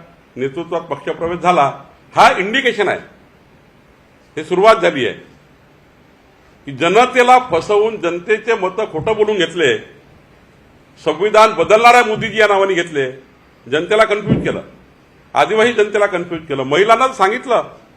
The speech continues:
परवा महिला काँग्रेसच्या कार्यालयासमोर गेल्या होत्या, खटाखट, खटाखट, खटाखट साडेआठ, साडेआठ हजार रुपये देऊ महिन्याचे. आता कुठं महिन्याचे साडेआठ हजार?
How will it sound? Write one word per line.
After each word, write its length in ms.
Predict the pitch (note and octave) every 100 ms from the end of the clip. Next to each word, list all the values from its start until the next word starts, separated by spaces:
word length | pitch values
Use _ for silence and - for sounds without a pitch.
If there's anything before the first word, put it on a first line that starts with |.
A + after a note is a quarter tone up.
| _ D3+
परवा 240 | D#3+ G#3
महिला 300 | F#3 G3 G#3+
काँग्रेसच्या 460 | G3+ F3+ G3 G#3 A3
कार्यालयासमोर 520 | F3 F3+ G3 G3+ G3+
गेल्या 220 | F#3 G#3
होत्या, 260 | G3+ F3+ A#2+ - - _ _ _
खटाखट, 640 | - E3+ G#3 G3+ G3+ - -
खटाखट, 540 | D3+ G#3 G3+ G3+ G3+
खटाखट 440 | D3+ F#3+ G3+ G#3 G3
साडेआठ, 640 | F#3 E3+ F3+ F3 E3+ E3+ F3+ C3
साडेआठ 320 | D3+ F3 F3+
हजार 180 | E3 E3+
रुपये 160 | E3
देऊ 120 | C#3 A#2 - - _
महिन्याचे. 460 | C3 F3 F3 C3 F2+ - _ _ _ _ _ _ _ _
आता 180 | D#3 A3+
कुठं 200 | A#3+ B3+
महिन्याचे 320 | A#3+ A3 G#3+
साडेआठ 280 | F3+ E3 D3+
हजार? 200 | A2+ F#2+